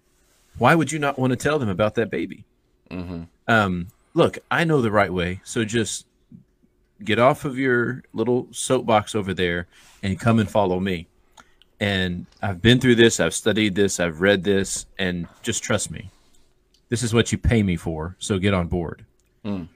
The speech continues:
Speaker 1: That's kind of the mentality that's so easy to have. And what I
Speaker 2: Easy.
Speaker 1: don't realize in that <laughs> moment is I have just provided a third extreme. <laughs>
Speaker 2: Right, yeah, yeah.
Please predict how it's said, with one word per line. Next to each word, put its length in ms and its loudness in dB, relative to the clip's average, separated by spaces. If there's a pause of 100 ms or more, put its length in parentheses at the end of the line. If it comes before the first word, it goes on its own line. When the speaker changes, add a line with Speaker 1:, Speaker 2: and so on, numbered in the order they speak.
(140)
Speaker 1:
That's 220 2
kind 140 6
of 60 4
the 80 6
mentality 400 6
that's 160 0
so 220 0
easy 380 0
to 160 -8
have. 380 0 (500)
And 120 -4
what 140 4
I 40 8
Speaker 2:
Easy. 120 6
Speaker 1:
don't 100 2
realize 600 4 (200)
in 120 2
that 140 6
<laughs> 200 2
moment 280 2
is 380 -2 (1200)
I 120 8
have 160 4
just 180 -2
provided 400 0
a 200 0
third 800 0 (460)
extreme. 640 -2 (140)
<laughs> 160 -6 (260)
Speaker 2:
Right, 240 0
yeah, 260 6 (240)
yeah. 300 6